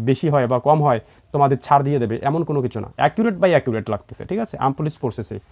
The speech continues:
না হলে তোমাদের স্বপ্ন তো আধুরা হয়ে যাবে, ঠিক আছে? এবার আমি তোমাদের বলবো মেল এবং ফিমেল। দেখো মেল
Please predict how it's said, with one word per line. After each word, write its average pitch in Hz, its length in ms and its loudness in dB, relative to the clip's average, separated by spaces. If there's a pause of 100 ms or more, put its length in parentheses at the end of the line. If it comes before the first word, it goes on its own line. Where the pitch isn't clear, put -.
(180)
না 139 120 4
হলে 175 180 0
তোমাদের 160 260 0
স্বপ্ন 156 200 -4 (220)
তো 151 60 -8 (120)
আধুরা 120 240 -2
হয়ে 107 120 0
যাবে, 104 180 -6
ঠিক 196 120 0
আছে? - 120 -10 (680)
এবার 233 180 6
আমি 247 160 2
তোমাদের 233 260 0
বলবো 220 140 0 (120)
মেল 214 200 2
এবং 220 140 2
ফিমেল। 139 280 -2
দেখো 170 160 2 (1300)
মেল 220 180 8